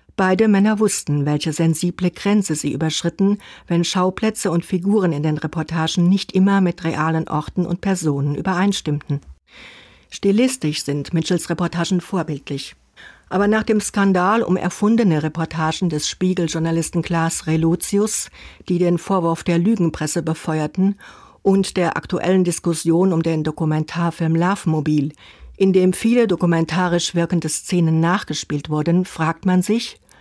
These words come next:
wie mit Mitchells journalistischer Gratwanderung umzugehen ist. Sämtliche Geschichten sind, wie Mitchell im Vorwort von neunzehnhundertzweiundneunzig schreibt, nicht fiktiv, hat der Diaphanes Verlag als editorische Notiz vermerkt. Genau das sind sie eben doch,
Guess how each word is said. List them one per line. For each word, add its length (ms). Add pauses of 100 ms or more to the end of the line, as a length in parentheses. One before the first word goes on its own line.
(320)
wie 180
mit 200
Mitchells 460
journalistischer 640
Gratwanderung 720
umzugehen 480
ist. 240 (1040)
Sämtliche 420
Geschichten 500
sind, 420
wie 80
Mitchell 320
im 100
Vorwort 520
von 160
neunzehnhundertzweiundneunzig 1300
schreibt, 540
nicht 320
fiktiv, 680 (460)
hat 300
der 140
Diaphanes 680
Verlag 440
als 180
editorische 640
Notiz 360
vermerkt. 520 (920)
Genau 260
das 300
sind 160
sie 120
eben 160
doch, 300